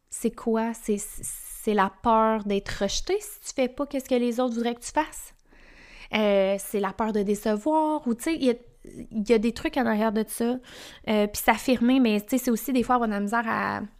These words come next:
reconnaître sa valeur, sa confiance en soi, parce que quand on la reconnaît, notre valeur,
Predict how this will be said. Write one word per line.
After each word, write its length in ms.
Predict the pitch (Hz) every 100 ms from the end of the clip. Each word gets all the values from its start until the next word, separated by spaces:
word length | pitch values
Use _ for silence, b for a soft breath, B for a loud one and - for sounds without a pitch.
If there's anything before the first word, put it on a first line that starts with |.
| - - - - - - -
reconnaître 540 | 233 226 220 214 240 381
sa 120 | 277
valeur, 440 | 247 247 262 269 262 B B -
sa 180 | -
confiance 540 | 190 208 202 320 349 -
en 120 | 254
soi, 340 | 247 - 277 277
parce 140 | 214
que 80 | 220
quand 160 | 240 370
on 60 | 302
la 120 | 196
reconnaît, 400 | 202 202 202 247
notre 180 | 311 202
valeur, 440 | 185 190 214 269